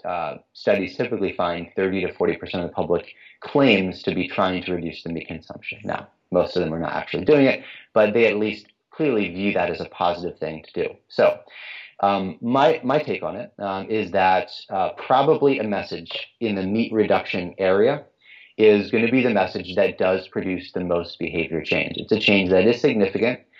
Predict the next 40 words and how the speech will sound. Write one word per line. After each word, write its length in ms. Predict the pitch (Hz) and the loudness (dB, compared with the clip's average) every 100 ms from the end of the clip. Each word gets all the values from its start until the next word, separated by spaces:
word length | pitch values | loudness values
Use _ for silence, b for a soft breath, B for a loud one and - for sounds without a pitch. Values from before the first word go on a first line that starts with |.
| B B | B B
as 100 | 107 | 2
long 180 | 110 113 | 2 2
as 80 | 107 | 4
we 100 | 104 | 4
ask 280 | 92 - - | 4 2 -6
for 140 | 110 | -4
a 40 | |
meaningful 500 | 95 101 98 95 104 | -2 -4 -4 -4 -2
reduction 540 | 87 85 - - 120 127 | -2 -2 -6 -8 -12 -10
in 80 | 95 | -8
the 80 | |
amount 200 | 87 85 | -4 -4
of 100 | 87 | -4
meat 200 | 92 85 | -4 -4
people 220 | - 101 87 | -6 0 0
are 120 | 87 | 0
eating 240 | 90 113 | -2 0
and 80 | 92 | 0
animal 280 | 85 85 82 | 0 0 -4
products. 480 | - 85 - - - B B B | -4 -4 -6 -14 -18 B B B
Uh, 200 | 101 95 | 2 2
but 140 | 101 113 | 4 0
it's 160 | 110 | 0
one 300 | 110 107 107 | 0 2 2
that 320 | 101 95 90 _ - - | 0 -2 -4 _ -20 -8
many 380 | 127 117 113 | -4 -2 -4
people 260 | 104 104 92 | -6 -6 -6
can 180 | 101 90 | -6 -10
picture 240 | 98 - | -10 -6
themselves 480 | 85 85 82 82 - | -8 -4 -4 -6 -8
doing. 240 | - - - _ B B B | -12 -14 -18 _ B B B
And 80 | 139 | 2
I 80 | 147 | 4
think 220 | 170 127 | 4 4
there's 240 | 127 117 | 2 2
some 260 | - 165 175 | 0 0 2
audiences 720 | 107 95 92 85 87 85 - - | 2 2 -2 -6 -8 -10 -16 -8
where 480 | 101 95 90 90 | -4 -2 -2 -2
a 140 | - 98 | -4 0
vegetarian, 800 | 104 107 107 98 87 85 85 | 0 0 -4 -2 -2 -2 -8